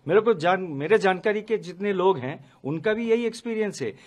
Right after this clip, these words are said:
वो जब दो हज़ार रुपए की नोट लेके जाते हैं कोई फ्रूट शॉप, कोई ठेले वाले के पास, कोई छोटे दुकान, वो कहता है कि "सर, मेरे पास चेंज नहीं है, आप ऐसा करिए, आप वो इसमें क्यूआर कोड में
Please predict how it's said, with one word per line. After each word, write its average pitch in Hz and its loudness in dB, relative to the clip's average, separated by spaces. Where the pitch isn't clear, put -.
वो 185 -2
जब 196 2
दो 180 0
हज़ार 202 2
रुपए 208 -2
की 214 -4
नोट 190 -2
लेके 196 0
जाते 156 -2
हैं 202 -4
कोई 190 0
फ्रूट 180 -4
शॉप, 190 -4
कोई 185 -4
ठेले 160 -2
वाले 185 -4
के 190 -8
पास, 180 -4
कोई 185 -6
छोटे 165 -6
दुकान, 165 -2
वो 185 6
कहता 196 -2
है 202 -4
कि 202 -8
"सर, 208 -2
मेरे 185 -4
पास 185 -4
चेंज 185 -2
नहीं 208 -4
है, 202 -6
आप 165 -2
ऐसा 180 -2
करिए, 190 -2
आप 190 0
वो 180 -2
इसमें 151 -4
क्यूआर 185 4
कोड 185 -2
में 175 -6